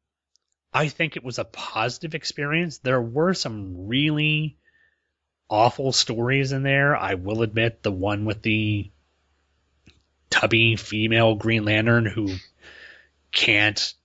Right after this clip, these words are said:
who, who doesn't want to be Gran-, Green Lantern and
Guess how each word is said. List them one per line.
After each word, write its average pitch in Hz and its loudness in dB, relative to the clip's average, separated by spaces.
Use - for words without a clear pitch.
who, 113 -4
who 113 0
doesn't 113 2
want 117 2
to 110 -2
be 113 0
Gran-, 107 0
Green 104 -6
Lantern 107 2
and 90 -6